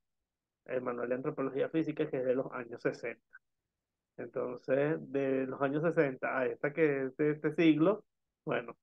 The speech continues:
hay bastante. Hay unos detalles que después, bueno, vamos a discutir en, en la clase que viene, unos detalles de esa guía, de las, de las categorizaciones que realizan, este, y que pudiéramos nosotros contribuir a, a su mejora.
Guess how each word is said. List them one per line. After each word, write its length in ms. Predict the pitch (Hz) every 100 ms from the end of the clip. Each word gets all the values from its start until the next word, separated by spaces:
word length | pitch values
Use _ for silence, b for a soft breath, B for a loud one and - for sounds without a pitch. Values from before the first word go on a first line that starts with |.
| _
hay 180 | 135 123
bastante. 540 | 123 - 117 107 - - _ _ - _ _
Hay 180 | - 135
unos 140 | 147 170
detalles 380 | 165 143 139
que 180 | 156 165
después, 520 | 151 131 131 - 127
bueno, 180 | 127 151
vamos 240 | 123 120 139
a 40 |
discutir 460 | 160 143 131 123 120
en, 280 | - 147 147
en 100 | 147
la 80 | 139
clase 240 | 127 -
que 80 | 139
viene, 300 | 175 156 151 - _ _ _
unos 140 | - 139
detalles 260 | 143 127
de 80 | 139
esa 180 | 135 143
guía, 280 | 143 143 147
de 160 | 156 143
las, 140 | 127
de 260 | - 127 127
las 120 | 123
categorizaciones 720 | 123 123 120 117 113 120 120
que 140 | - 160
realizan, 600 | 151 156 175 - 151 175 _ _ _ _ _ _ -
este, 320 | 120 - -
y 120 | 151
que 120 | 156
pudiéramos 760 | 151 135 123 120 120 147 156 -
nosotros 480 | 127 120 123 120
contribuir 540 | - 151 139 127 120 120
a, 220 | 131 131
a 40 |
su 160 | 127 139
mejora. 400 | 120 117 113 -